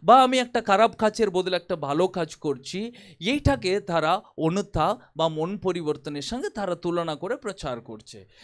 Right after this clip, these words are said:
কিন্তু শাস্ত্রতে যীশু যেটা বলেছিলেন, "তোমরা পাপের পথ থেকে ত্যাগ করে তোমরা মন ফিরে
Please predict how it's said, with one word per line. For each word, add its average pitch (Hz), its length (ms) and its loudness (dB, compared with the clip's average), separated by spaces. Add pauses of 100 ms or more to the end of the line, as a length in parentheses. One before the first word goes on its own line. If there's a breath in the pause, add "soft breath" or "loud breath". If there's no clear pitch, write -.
(160 soft breath)
কিন্তু 233 480 2 (180 loud breath)
শাস্ত্রতে 226 960 2
যীশু 214 600 0
যেটা 220 300 -2
বলেছিলেন, 185 680 -2 (300 soft breath)
"তোমরা 175 540 2 (320 soft breath)
পাপের 285 580 4 (240)
পথ 269 180 6 (160)
থেকে 240 300 -4
ত্যাগ - 440 -8 (140)
করে 175 520 0 (260 soft breath)
তোমরা 262 260 2
মন 254 520 6
ফিরে 165 440 0